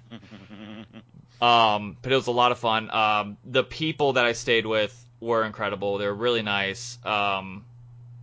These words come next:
Speaker 2: and so, like, we, like I said, we formed that bond, and, you know, hopefully, you know, this won't be the last time that we see each other. Like, hopefully we'll, like, we'll definitely hang out again at some point, but it was just incredible. It really was.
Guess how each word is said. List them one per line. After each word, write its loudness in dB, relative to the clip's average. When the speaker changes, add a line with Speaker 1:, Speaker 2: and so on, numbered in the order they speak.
Speaker 2:
and -6
so, -2
like, -2
we, -10
like -4
I -4
said, -6
we -10
formed -6
that -6
bond, -6
and, -8
you -8
know, -2
hopefully, 2
you -8
know, 0
this -6
won't -4
be -6
the -2
last 2
time -4
that -8
we -10
see -8
each -8
other. -4
Like, -6
hopefully -6
we'll, -4
like, -2
we'll -8
definitely -4
hang -8
out -6
again -8
at -12
some -12
point, -14
but -8
it -2
was -2
just -8
incredible. -4
It -4
really -6
was. -10